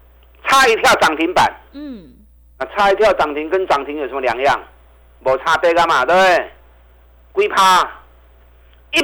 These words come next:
Speaker 1: 百零九趴了。
Speaker 2: 哇，是。
Speaker 1: 也是还没涨，我就开始讲了。
Speaker 2: 嗯。
Speaker 1: 前两次的演讲，全力在推荐这两只股票。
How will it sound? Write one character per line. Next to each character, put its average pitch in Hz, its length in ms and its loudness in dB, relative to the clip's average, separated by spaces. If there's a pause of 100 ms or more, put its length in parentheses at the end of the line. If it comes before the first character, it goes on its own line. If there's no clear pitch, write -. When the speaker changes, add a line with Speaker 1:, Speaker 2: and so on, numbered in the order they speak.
Speaker 1:
百 202 220 4
零 233 180 0
九 180 240 2
趴 202 280 4
了。 156 260 2
Speaker 2:
哇， 330 520 -12 (320)
是。 247 560 -16 (240)
Speaker 1:
也 190 100 0
是 262 200 2
还 240 120 2
没 233 140 2
涨， 170 280 2
我 165 80 2
就 214 60 2
开 214 160 2
始 190 260 0
讲 117 200 0
了。 104 280 -2
Speaker 2:
嗯。 180 280 -18 (360)
Speaker 1:
前 208 180 0
两 240 100 4 (100)
次 233 100 2
的 214 80 6
演 185 240 4
讲， 131 320 2 (200)
全 170 160 -4
力 190 100 0
在 180 120 2
推 175 240 0
荐 170 100 -2
这 160 100 -2
两 120 200 -2
只 117 120 -16
股 104 160 -16
票。 104 180 -8